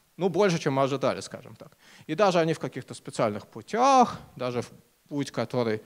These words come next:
известен, влияет на социальное поведение. То есть оказалось, что какой-то сигнал даже осмысленный. И более того, оказалось, что по липидному профилю, мы же смотрели разные возраста, а у людей с шизофренией, а, у них мозг выглядит старше.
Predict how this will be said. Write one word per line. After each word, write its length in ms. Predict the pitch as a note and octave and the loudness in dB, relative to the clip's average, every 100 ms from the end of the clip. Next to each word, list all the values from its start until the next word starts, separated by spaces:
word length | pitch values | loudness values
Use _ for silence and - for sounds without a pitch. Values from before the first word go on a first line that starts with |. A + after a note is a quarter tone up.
| - - _ | -14 -20 _
известен, 720 | B2+ A#2+ B2 A#2+ C3 A2+ A2 | -10 -8 -6 -2 0 0 -4
влияет 380 | G#2+ A#2+ A#2+ G#2 | -4 -2 0 -2
на 80 | A2 | -6
социальное 500 | B2 - C3+ G#2+ G#2 | -10 -4 -2 -2 -6
поведение. 960 | - G#2+ G#2+ D3+ B3 C4 A#3+ F#3+ C#3 - - - _ - | -10 -10 -8 -2 6 8 8 6 2 -4 -16 -20 _ -18
То 60 | |
есть 160 | A2+ - | -14 -12
оказалось, 640 | - A2 A2 G#3 A3 E3+ | -10 -8 -2 0 0 -2
что 240 | - C#3 B2+ | -4 -8 -6
какой-то 400 | A#2 - F#3 D3+ | -6 -6 -4 -4
сигнал 480 | - B2 C3+ F3 C3 | -6 -4 -2 0 0
даже 240 | C#3+ B2+ | -2 -2
осмысленный. 800 | B2 C3 C3 B2+ - G2 F#2+ _ _ - - | -6 -6 -4 -4 -6 -12 -16 _ _ -20 -14
И 60 | C3 | -2
более 380 | E3+ C4 A#3+ F3+ | 8 10 10 6
того, 300 | E3+ D#3 A#2 | 4 6 4
оказалось, 580 | - C3+ E3 E3 C3 | 4 2 4 6 4
что 280 | - - C3 | 0 -2 -2
по 120 | - | 0
липидному 540 | C#3+ C#3 D#3 C3 A#2+ A#2 | 0 0 0 -2 -4 -6
профилю, 480 | A3 C#4+ C#4+ D3 A#2+ | 0 2 2 0 0
мы 120 | A#2+ | -6
же 60 | |
смотрели 420 | - A#2+ A3+ D4+ A3+ | -8 -8 -8 -4 -2
разные 420 | C3 B2 A#2 A2 | -2 -2 -4 -6
возраста, 560 | A2+ C3 B2 - G2 - - - - - | -4 -6 -6 -8 -10 -12 -20 -20 -20 -6
а 220 | C3 C3 | 0 2
у 280 | C#3 D#3 C#3+ | 4 2 2
людей 320 | D3 D3+ C3+ | 0 -2 -2
с 40 | |
шизофренией, 760 | - C3 B2 F3+ C4 D#4+ G3 - - - | -2 -6 -4 -4 -2 0 0 -4 -14 -10
а, 160 | F2+ | -8
у 200 | F2+ D3 | -4 0
них 300 | F3+ F#3+ - | 4 4 2
мозг 340 | D#3 G#3+ C#4 - | 0 2 2 2
выглядит 360 | A3 G3+ D3+ | -2 -2 -4
старше. 600 | - - F#3+ C3 - G2 | -2 6 6 6 2 -8